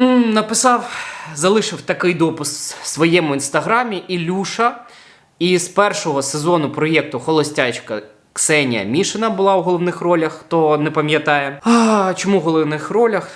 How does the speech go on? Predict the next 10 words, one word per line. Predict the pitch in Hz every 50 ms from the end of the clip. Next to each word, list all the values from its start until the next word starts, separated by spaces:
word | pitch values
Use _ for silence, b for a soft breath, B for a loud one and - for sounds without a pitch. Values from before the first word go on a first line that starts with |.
| B B B B -
Тому | - 151 143 143 147
що | 147 - 156
це | 139 - - 147 143 139
як | 123 120 120 123 -
індійське | 131 127 123 127 127 123 - - 127
кіно. | 123 - 175 185 226 269 302 285 - - - _ _ _ _ _ _ -
В |
нашій | 143 147 147 147 - -
країні | - 143 139 139 139 135 127 117
холостячка-холостяк. | 113 - 123 127 123 123 135 120 120 - - 120 123 - 131 123 120 - - 123 113 - - -